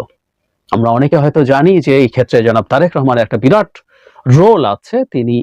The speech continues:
এই পর্যায়ের সাথে নিয়মিত কানেক্টেড থেকে তাদেরকে মোটিভেটেড রাখার চেষ্টা করেছেন এবং উনি বেশ ভালোভাবে সফল হয়েছেন।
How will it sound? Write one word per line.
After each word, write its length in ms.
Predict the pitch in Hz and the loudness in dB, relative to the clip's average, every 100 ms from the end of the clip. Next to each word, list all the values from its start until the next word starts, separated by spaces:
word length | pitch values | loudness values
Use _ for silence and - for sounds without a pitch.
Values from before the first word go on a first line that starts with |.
| - | 0
এই 180 | 226 247 | 2 2
পর্যায়ের 560 | 226 190 131 - 165 156 - | 2 0 0 0 2 0 -2
সাথে 160 | 156 135 127 | -2 0 2
নিয়মিত 400 | 165 214 220 208 | 4 4 4 2
কানেক্টেড 480 | 175 151 131 - 120 | 0 0 0 -2 -6
থেকে 180 | - 123 | -6 -6
তাদেরকে 360 | 117 113 120 117 117 - - - | -4 -4 -2 -2 -2 -6 -20 -4
মোটিভেটেড 520 | 127 175 220 190 160 120 | 0 2 2 2 0 -2
রাখার 240 | 127 123 - | -2 -6 -8
চেষ্টা 220 | 123 - | -8 -6
করেছেন 340 | 123 117 131 185 | -2 -2 0 0
এবং 200 | 180 180 175 _ _ _ _ _ | 2 2 -2 _ _ _ _ _
উনি 120 | 220 185 | 2 4
বেশ 140 | 180 123 | 2 0
ভালোভাবে 480 | - 139 131 113 | -2 0 0 -2
সফল 340 | 104 104 - 104 | -2 -4 -4 -4
হয়েছেন। 420 | - - - 101 | -4 -8 -4 -2